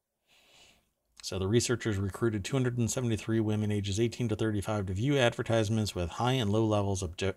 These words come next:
of objectification and empowerment. Wow. So, for example, beauty advertisements that included empowerment messages,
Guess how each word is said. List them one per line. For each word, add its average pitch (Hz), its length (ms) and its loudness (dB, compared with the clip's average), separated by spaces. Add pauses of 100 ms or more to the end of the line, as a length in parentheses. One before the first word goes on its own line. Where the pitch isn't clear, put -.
of 98 300 -4
objectification 107 1080 -2
and 98 220 -4
empowerment. 90 720 -2 (160)
Wow. 87 220 -6 (1120)
So, 95 180 -4
for 92 160 -2
example, 90 440 -4
beauty 101 340 2
advertisements 85 760 -2
that 90 140 -6
included 87 440 -4
empowerment 101 640 -2
messages, 87 680 -2